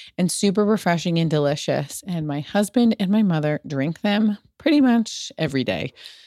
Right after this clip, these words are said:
They have zero sugar and only three carbs and a hundred calories per serving. The cans may look cute and tiny, but each can is a glass and a half of wine, which is perfect for when you don't want to open a bottle of wine just for yourself.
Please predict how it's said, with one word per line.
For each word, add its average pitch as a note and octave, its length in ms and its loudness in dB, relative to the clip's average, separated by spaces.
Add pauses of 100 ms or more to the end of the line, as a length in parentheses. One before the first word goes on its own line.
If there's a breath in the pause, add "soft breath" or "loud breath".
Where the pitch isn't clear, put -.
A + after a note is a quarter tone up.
(300 loud breath)
They A3 80 4
have G#3+ 160 4
zero A3+ 460 4
sugar G3+ 500 4
and F3 140 2
only E3 180 2
three F#3 400 0
carbs F#3 500 2
and D3 120 0
a C#3 40 0
hundred G#3 540 0
calories E3 500 2
per D3+ 220 -2
serving. C3 500 -4 (580 loud breath)
The G3 80 0
cans G3 360 4
may F3+ 160 4
look G#3 300 0
cute B3 240 0
and A3 120 4
tiny, F3 400 2
but D#3+ 200 0 (160)
each A3 320 -2
can A3+ 400 4
is F#3 120 -2
a E3+ 80 2
glass D#3 640 0
and C#4+ 120 4
a C#4+ 60 6
half A3 360 2
of F#3 140 -2
wine, E3+ 340 2
which D#3 160 -6
is D#3 120 -6
perfect - 680 -2
for - 140 -6
when E3 100 2
you D#3+ 80 0
don't F3 240 0
want A3 140 4
to - 80 0
open G3+ 220 2
a G#3 60 2
bottle F3 360 4
of E3+ 120 0
wine C#3 320 0
just C3+ 280 -6
for C#3+ 60 -4
yourself. C#3 600 -6